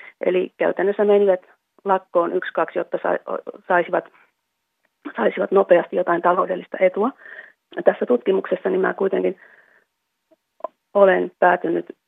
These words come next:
näihin tuloksiin, että tämmöistä jakoa teollisuus- ja korpikommunismin välillä ei voi tehdä, tehdä sillä, tuota, ää, sekä,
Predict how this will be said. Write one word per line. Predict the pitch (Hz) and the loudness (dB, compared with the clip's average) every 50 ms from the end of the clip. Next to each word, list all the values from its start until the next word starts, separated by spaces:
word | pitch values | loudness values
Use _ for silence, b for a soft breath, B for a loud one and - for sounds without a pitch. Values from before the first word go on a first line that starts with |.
| _ - - | _ -4 -2
näihin | 196 190 185 - 190 175 175 - - _ _ | 0 0 0 -2 -2 -4 -4 -8 -10 _ _
tuloksiin, | 196 190 185 175 - - - - - - - _ - | -2 -2 0 -2 -2 -4 -4 -4 -4 -6 -6 _ -12
että | 185 - 190 175 | -6 -6 0 2
tämmöistä | - 185 185 180 - - - - 185 - _ _ - 214 | 2 2 2 0 -2 0 -2 -2 -2 -2 _ _ 0 4
jakoa | 233 214 208 - - - - - - - _ _ _ _ _ _ _ _ _ _ _ _ _ - _ _ - - | 4 4 4 2 0 0 0 -2 -4 -8 _ _ _ _ _ _ _ _ _ _ _ _ _ -20 _ _ -4 2
teollisuus- | - 202 196 180 180 - 185 175 | 6 6 6 6 4 -2 -4 -4
ja | - 190 | -2 2
korpikommunismin | - 196 190 - - - 185 180 180 175 170 - - 185 180 B B B B B B B B - | 2 2 2 0 -2 -4 -2 -2 0 -2 -4 -4 -4 -6 -8 B B B B B B B B 2
välillä | 190 180 180 180 175 175 - - _ _ - | 4 4 4 4 2 2 0 0 _ _ 0
ei | 196 190 190 | 2 2 4
voi | 185 190 196 - _ | 2 2 0 0 _
tehdä, | 220 214 214 196 - - - - - _ _ _ _ _ _ _ _ _ _ _ | 2 2 2 2 0 -2 -2 -4 -4 _ _ _ _ _ _ _ _ _ _ _
tehdä | - 202 208 196 - - - - | 4 4 4 4 2 -2 -8 -8
sillä, | - 180 185 180 - | -8 -6 -6 -6 -6
tuota, | - - 170 - - - - - b b b b b b b b b b b b b b _ _ _ _ - | -4 -6 -6 -2 0 0 0 0 b b b b b b b b b b b b b b _ _ _ _ -4
ää, | 185 180 180 175 175 175 175 - - - - - - - - - - - - _ - - - - - _ - - _ | 0 2 2 4 4 2 2 0 0 -2 -2 -6 -8 -14 -16 -16 -20 -20 -20 _ -20 -20 -20 -20 -20 _ -20 -14 _
sekä, | - 214 220 - 214 190 - | -2 -2 2 4 2 2 2